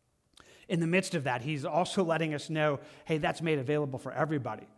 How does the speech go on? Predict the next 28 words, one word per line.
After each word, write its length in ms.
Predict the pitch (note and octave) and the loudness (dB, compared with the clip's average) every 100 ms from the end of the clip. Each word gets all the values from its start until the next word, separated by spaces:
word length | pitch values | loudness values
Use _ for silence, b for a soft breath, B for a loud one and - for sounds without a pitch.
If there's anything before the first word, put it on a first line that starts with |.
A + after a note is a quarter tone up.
| - | 0
right? 200 | D#3 F3 | 2 2
I 40 | |
mean, 120 | E3 | 0
you 60 | D#3+ | -2
saw 260 | - F#3 F#3+ | 4 6 6
the 80 | |
wording 400 | D#3 E3+ G3+ E3 | 6 4 4 4
of 160 | B2 B2 | 0 -2
it. 80 | D3 | -4
He 80 | C#3+ | 0
tells 380 | D#3 F#3 E3+ | 6 6 6
us 140 | E3 D#3+ | 0 -2
again 420 | C#3 E3 F#3+ D#3+ | 0 4 4 2
there 320 | D3 C#3 C#3 B B B - | 2 0 -2 B B B 0
in, 140 | E3 | 0
in 220 | F#3+ D#3+ | 2 0
verse 260 | C3+ E3+ C#3+ | 2 0 2
nineteen 760 | D#3+ D3+ - F3 D#3 C#3+ C#3+ B B B D3 | 0 -2 -2 0 2 0 -4 B B B -2
that 200 | D#3 C3+ | 0 4
God 260 | E3+ F#3 | 6 6
was 180 | F3+ D#3+ | 4 2
in 180 | D#3+ D3 | 0 -2
Christ 420 | - E3+ D#3+ - C#3 | -2 0 0 -2 -6
reconciling 1120 | D#3 E3+ - F#3 F#3 D#3+ D3 C#3+ C#3 C3+ C3+ B B B - | -4 -4 -4 -6 -4 -2 0 0 -2 -4 -8 B B B -14
the 80 | A#2+ | -12
world 840 | A2 A#2 C#3 D#3 D3 B2+ G2 - - _ _ | -8 -4 0 2 2 0 -4 -10 -20 _ _
to 120 | - A#2+ | -8 -8
himself. 500 | G#2 - A2+ - | -8 -10 -12 -12